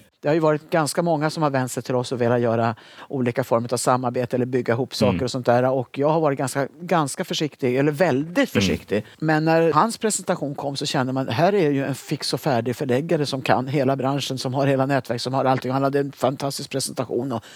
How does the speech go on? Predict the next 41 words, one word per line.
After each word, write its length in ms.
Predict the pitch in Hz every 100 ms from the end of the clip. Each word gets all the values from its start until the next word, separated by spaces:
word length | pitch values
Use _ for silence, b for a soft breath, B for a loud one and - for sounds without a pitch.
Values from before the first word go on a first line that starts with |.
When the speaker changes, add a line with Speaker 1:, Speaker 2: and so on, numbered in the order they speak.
| B B
Speaker 1:
det 100 | -
var 80 | 120
ju 60 | 170
bara 180 | 165 117
glasklart 640 | 127 131 90 - 190 -
Speaker 2:
Mm. 240 | 95 85 -
Speaker 1:
att 80 |
vi 80 | 147
var 100 | 147
ju 80 | 165 -
helt 380 | - 220 240 -
redo 400 | 160 123 131 127
att, 200 | - -
eh, 100 | 123 B B B
sticka 440 | - - 151 -
ut 180 | 139 131
det 80 | 143
där 160 | 127
benet 440 | 127 123 123 127 -
och 60 |
sätta 260 | - 127 131
ner 180 | 123 117
det. 120 | 113
Speaker 2:
Mm. 420 | 120 131 113 85 80 - -
Speaker 1:
Och 160 | -
det, 340 | 156 139 - 170
det, 220 | 175 190 _
det 80 | 247
kom 140 | - 208
ju 60 |
serverat 560 | 170 185 151 156 170 156
som, 280 | - 143 143
eh, 120 | 139 127 _ _ _ _ -
ja, 260 | 147 139
jag 100 | 117
vet 100 | 120
inte, 200 | 120 -
fär-, 300 | 120 - -
fix 260 | - 185 -
och 60 |
färdigt. 420 | 165 123 160 185